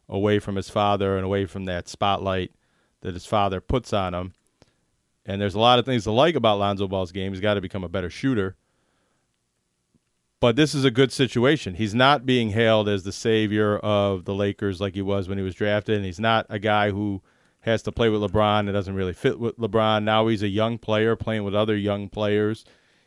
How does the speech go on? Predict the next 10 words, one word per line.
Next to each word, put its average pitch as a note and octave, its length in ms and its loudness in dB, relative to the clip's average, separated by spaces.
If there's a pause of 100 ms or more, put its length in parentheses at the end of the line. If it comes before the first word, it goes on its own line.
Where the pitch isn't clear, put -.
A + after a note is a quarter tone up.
(200)
in G#2+ 180 -4
a G2 380 -2 (160)
developmental A2 1120 -2
situation. G#2 640 -4
I G#2+ 80 -2
think A#2 140 -4
this G2+ 100 -8
is G2+ 80 -8
a G#2 80 -2
good A#2+ 320 0